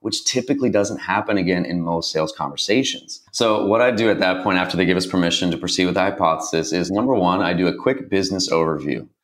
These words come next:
And what that contains is really just some basic information. It's like, "So this is the audience that you serve. This is the product you sell. My assumption of how you make money is you do X, Y, Z,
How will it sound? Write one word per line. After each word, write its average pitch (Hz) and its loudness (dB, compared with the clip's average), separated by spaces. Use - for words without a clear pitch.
And 87 0
what 113 2
that 123 2
contains 95 0
is 90 2
really 135 2
just 110 0
some 85 -2
basic 92 0
information. 82 -2
It's - -6
like, 82 0
"So 113 0
this - 0
is 139 0
the 98 0
audience 90 0
that 95 2
you 110 0
serve. 85 -2
This 101 -6
is 123 -4
the 110 -8
product 90 0
you 98 -4
sell. 80 0
My 98 2
assumption 101 -2
of 87 -2
how 90 0
you 87 2
make 95 0
money 85 0
is 82 0
you 85 0
do 85 0
X, 82 -2
Y, 78 2
Z, 80 -2